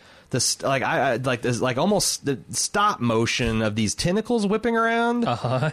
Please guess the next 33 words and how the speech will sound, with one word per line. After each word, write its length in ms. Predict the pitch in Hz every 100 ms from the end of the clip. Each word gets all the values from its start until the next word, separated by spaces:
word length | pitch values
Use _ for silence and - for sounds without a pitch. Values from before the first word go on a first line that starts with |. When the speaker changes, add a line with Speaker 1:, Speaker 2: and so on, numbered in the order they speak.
| -
Speaker 1:
Uh, 480 | 139 147 147 143 139
because, 520 | 135 151 185 170 151
but, 240 | 120 160 -
uh, 120 | 139
c-, 260 | 135 160 143
c-, 60 | 151
but 160 | 175
it 60 | 151
looked 200 | 170 190
way 280 | 123 123 180
more 200 | 185 175
fluid 500 | - 117 135 240 233
than 120 | 247
that. 440 | 240 240 262 - - _
Um, 400 | 135 143 135 131
and 120 | 143 151
I 80 |
found 340 | 151 208 180 170
Speaker 2:
Yeah. 80 | 214
Speaker 1:
out 120 | 233
that 80 | 131
what 180 | 131
they 120 | 127 110
did 280 | 127 220
is 220 | 160 120 110
they 200 | 127 123
extended 540 | - - 170 170 139
the 80 | 117
tentacles 920 | - 175 165 - 107 101 101 - - - - _ - - - - -
and 160 | 131
then 160 | 135 131
retract 540 | 110 107 - 139 -
them. 340 | 98 76 60